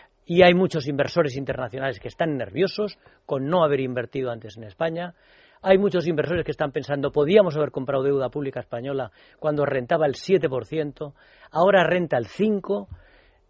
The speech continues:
y si, y si dentro de tres meses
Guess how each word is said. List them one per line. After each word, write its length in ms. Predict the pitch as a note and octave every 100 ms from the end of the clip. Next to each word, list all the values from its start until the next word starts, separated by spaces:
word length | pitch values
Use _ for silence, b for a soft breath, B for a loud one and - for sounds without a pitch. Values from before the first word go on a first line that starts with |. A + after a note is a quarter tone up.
| _
y 100 | G#3
si, 380 | F#3+ G3 F3 E3+
y 120 | - G#3
si 180 | -
dentro 460 | F3 F#3+ F#3 F3 E3+
de 100 | D3+
tres 300 | D3 E3 C3
meses 520 | D#3+ E3 D#3+ D3+ -